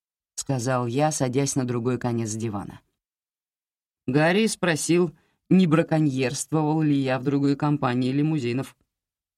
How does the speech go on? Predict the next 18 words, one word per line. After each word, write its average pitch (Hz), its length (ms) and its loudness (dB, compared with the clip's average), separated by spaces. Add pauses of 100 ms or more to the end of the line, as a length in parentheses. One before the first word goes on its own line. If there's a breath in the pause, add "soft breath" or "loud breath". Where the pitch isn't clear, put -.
(500)
«Что - 220 -6
ты - 80 -6
ему 107 160 -2
сказал?» 101 480 -8 (1400)
«Что 147 240 2
это 147 240 2
был 160 180 2
последний 139 720 2
лимузин-сервис, 139 1200 0
на 143 140 2
который 143 340 2
я 160 240 4
работал 127 480 0
в - 60 -10
своей 117 360 -2
жизни». 98 460 -4 (1160)
«Чёрт, - 680 -4
Джона!» 113 560 0